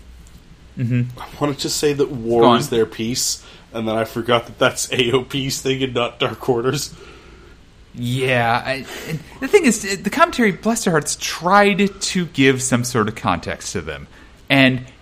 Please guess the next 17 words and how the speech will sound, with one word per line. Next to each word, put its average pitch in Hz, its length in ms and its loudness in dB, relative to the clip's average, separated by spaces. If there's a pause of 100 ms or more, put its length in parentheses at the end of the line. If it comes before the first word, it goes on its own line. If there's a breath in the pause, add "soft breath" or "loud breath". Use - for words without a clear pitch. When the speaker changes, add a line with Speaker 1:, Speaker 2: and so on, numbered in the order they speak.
(100)
Speaker 1:
it 160 320 -4
did 131 240 4
not 104 460 2
sell 101 420 2
on 92 300 -2
me 92 120 0
at 87 60 0
all. 92 260 2
I 98 80 2
don't 110 140 2
think 104 160 -2
anybody 90 320 -4
would 80 80 -10
buy 80 220 -6
into 90 200 -8
it. 82 60 -6
Like, 92 160 -6